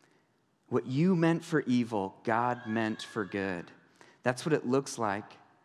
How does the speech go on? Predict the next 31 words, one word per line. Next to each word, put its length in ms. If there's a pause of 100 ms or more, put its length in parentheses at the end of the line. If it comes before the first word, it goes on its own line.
(420)
to 80
take 300
your 100
suffering, 640
the 80
suffering 400
that 140
you 160
didn't 280
choose, 680 (440)
and 160
offer 320
it 160
back 280
to 100
God 480
as 120
a 40
gift. 520 (280)
That's 240
what 80
it 80
means 480
to 100
carry 340
your 180
cross, 680 (460)
to 100
offer 260
your 200
whole 600